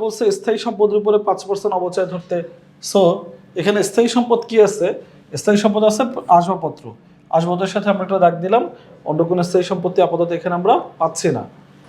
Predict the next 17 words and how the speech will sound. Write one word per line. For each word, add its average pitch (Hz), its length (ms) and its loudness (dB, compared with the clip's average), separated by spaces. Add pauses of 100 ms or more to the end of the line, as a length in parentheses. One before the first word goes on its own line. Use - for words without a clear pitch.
(420)
এরপরে 233 340 4
আমাদের 226 280 2
কি 214 80 -4 (100)
আছে 175 160 -2
এখানে 151 240 -12
লক্ষ্মী 147 200 -16
ভাই? 269 100 -6 (680)
এরপর 208 280 4 (120)
আছে, 190 160 -4 (280)
বলছে 208 280 2 (560)
অগ্রিম 196 380 0
বীমা 233 240 -4
প্রিমিয়াম 226 360 -2 (240)
এক 170 120 -2
হাজার 208 200 2 (180)
আটশো 175 300 -2
পঁচাত্তর 202 380 -6